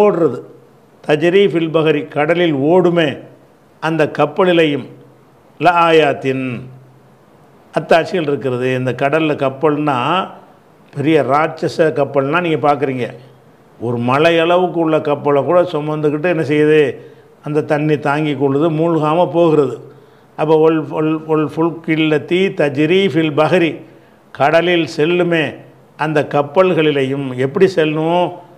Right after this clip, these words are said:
பிமா என்ஃபவுன் நாஸ், மக்களுக்கு பயன் தரக்கூடியவைகளுடன்.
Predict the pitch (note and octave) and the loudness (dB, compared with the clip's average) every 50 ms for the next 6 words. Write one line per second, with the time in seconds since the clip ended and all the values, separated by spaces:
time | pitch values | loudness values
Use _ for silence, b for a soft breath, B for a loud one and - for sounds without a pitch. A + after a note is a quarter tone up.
0 | - _ _ C3 C3+ D3 D3 D3+ D#3 D#3+ D#3+ D#3 D#3 D#3+ C#3 C#3 D#3 F3 F#3+ F#3 | -20 _ _ -2 0 0 0 0 0 0 0 0 -2 -2 -4 -4 -2 -2 -2 0
1 | F#3+ F#3+ F3 E3+ F3+ G3 G3 F3+ D#3+ D3+ D3 D3 D3 C#3 A#2 - - - - - | 2 2 2 2 0 -2 -4 -4 -2 -2 -2 0 0 -2 -2 -4 -6 -12 -16 -20
2 | - - _ _ _ _ _ _ _ _ _ - - - - - C#3+ D3 C#3 - | -20 -20 _ _ _ _ _ _ _ _ _ -20 -20 -14 -6 -4 -4 -4 -2 2
3 | - F#3 E3+ E3+ D#3 C3+ - E3 D#3 D3+ D3 D3 D3+ - - - - D3 D3 E3+ | 2 4 4 4 0 -2 -2 0 0 2 2 2 0 -2 -6 -8 -4 -2 0 2
4 | F3+ F#3+ F#3+ F#3+ F3+ F3+ E3 E3 D3+ B2+ - E3 D#3+ D3+ D#3 D#3 D3+ D3 C#3 B2+ | 2 0 0 0 0 0 0 0 0 -2 -4 -4 -2 0 2 2 2 2 0 0
5 | C3+ C#3+ C3+ C3+ C#3+ D#3 F3 F3 D#3 | 0 -2 0 0 2 2 2 2 2